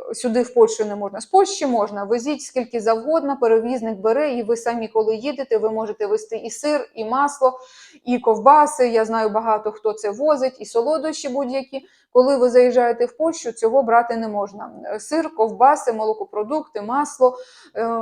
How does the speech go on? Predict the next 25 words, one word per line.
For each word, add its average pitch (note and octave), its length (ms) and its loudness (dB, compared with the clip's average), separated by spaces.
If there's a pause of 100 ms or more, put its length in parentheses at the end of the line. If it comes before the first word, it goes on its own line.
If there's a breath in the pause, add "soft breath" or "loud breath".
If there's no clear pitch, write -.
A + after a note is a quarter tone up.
не A#3+ 140 -2
можна C4 320 4
також A3+ 300 0
брати B3 360 2
будь-яке A3+ 480 -2
насіння. D4 600 -4
Ось C4+ 160 -2
я B3+ 60 0
хотіла, B3+ 460 -2
думала, A3+ 640 0
навесні A#3 540 -6
буду A3 260 -4
в G#3+ 40 -4
себе A3 260 -4
на A3 140 -8
балконі A3 460 -4
вирощувати A3 720 -4
і A3 80 -8
зелень, C4+ 480 2
і, A3+ 120 -8
може, G#3+ 220 -6
там G#3+ 180 -12
якийсь G#3+ 260 -12
помідорчик, G#3+ 640 -4
огірочок C#4 460 -8